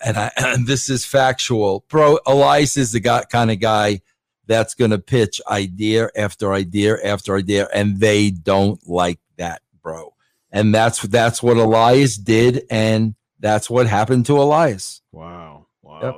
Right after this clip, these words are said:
Speaker 2: That's, <laughs> that's very, very sad.
Speaker 1: Yep.
Speaker 2: Uh, next we get, um, the backstage gimmick with, uh, Adam Pearce and, uh, Sonya Deville. Your boy, Mansoor,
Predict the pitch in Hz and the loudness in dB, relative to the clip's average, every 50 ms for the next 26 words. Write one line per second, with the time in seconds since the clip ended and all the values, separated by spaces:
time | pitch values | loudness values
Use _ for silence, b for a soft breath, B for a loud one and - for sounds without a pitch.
0 | 80 85 - - - - - _ _ _ - _ - 160 - - - - 101 101 | -14 -20 -20 -20 -20 -20 -20 _ _ _ -20 _ -14 -14 -14 -14 -18 -18 -18 -16
1 | 98 95 92 87 85 85 90 87 85 - - 85 82 85 82 76 71 B B B | -16 -16 -16 -16 -14 -12 -12 -12 -12 -14 -16 -16 -14 -14 -14 -16 -18 B B B
2 | B B B B B B 107 107 B B B B B B B B - 127 131 139 | B B B B B B -14 -14 B B B B B B B B -6 -4 -2 -2
3 | 139 143 143 143 143 147 156 160 - - - 156 147 131 143 156 156 151 151 - | 0 0 0 -2 -2 -2 -4 -6 -6 -6 -6 -6 -6 -2 -2 -2 -2 -2 -4 -10
4 | - - 131 127 123 123 120 117 117 117 113 117 117 110 104 101 _ _ _ _ | -10 -8 -6 -6 -4 -4 -4 -6 -6 -8 -10 -12 -16 -18 -20 _ _ _ _ _
5 | _ _ _ - - _ _ 139 123 135 131 135 131 131 131 127 131 - - 120 | _ _ _ -20 -20 _ _ -14 -10 -8 -6 -6 -6 -6 -6 -8 -8 -10 -10 -6
6 | 131 135 131 139 139 - - - 135 131 127 131 127 127 120 - - 110 120 127 | -4 -4 -4 -4 -6 -8 -6 -4 -4 -2 -2 -2 -4 -6 -8 -14 -14 -8 -6 -4
7 | 123 123 127 120 - - 113 117 113 - - 120 113 113 110 107 107 113 117 120 | -4 -2 -4 -6 -6 -6 -8 -8 -8 -6 -8 -6 -6 -4 -6 -6 -6 -6 -6 -6
8 | 120 120 117 - 127 123 120 117 120 120 113 - - 117 113 107 107 104 104 101 | -8 -8 -8 -8 -6 -6 -6 -4 -6 -6 -8 -10 -12 -12 -12 -12 -12 -14 -14 -16
9 | - 104 104 104 101 101 98 - - - 120 117 120 117 113 104 104 92 - 113 | -18 -20 -20 -18 -18 -18 -18 -16 -12 -12 -10 -10 -10 -10 -12 -12 -14 -10 -8 -6
10 | 117 117 120 120 120 120 117 117 113 107 90 82 _ _ _ - 101 104 95 98 | -4 -2 -2 0 0 0 0 -2 -2 -4 -8 -12 _ _ _ -12 -10 -10 -4 -2
11 | 135 165 185 202 180 156 135 131 127 135 139 143 139 - - - 151 143 147 151 | 2 2 2 2 2 0 0 -2 -4 -4 -4 -4 -6 -8 -6 -2 0 0 2 2
12 | 156 160 160 165 175 147 - | 2 2 2 0 0 -4 -6